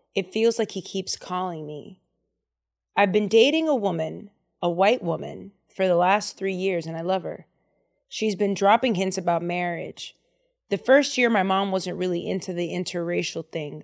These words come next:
but she got over that with time. The one thing she doesn't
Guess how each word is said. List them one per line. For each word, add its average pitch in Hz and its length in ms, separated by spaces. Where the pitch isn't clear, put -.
but 170 100
she 185 160
got 175 200
over 165 260
that 156 220
with 160 180
time. 156 460
The 190 100
one 220 260
thing 233 400
she - 200
doesn't 196 400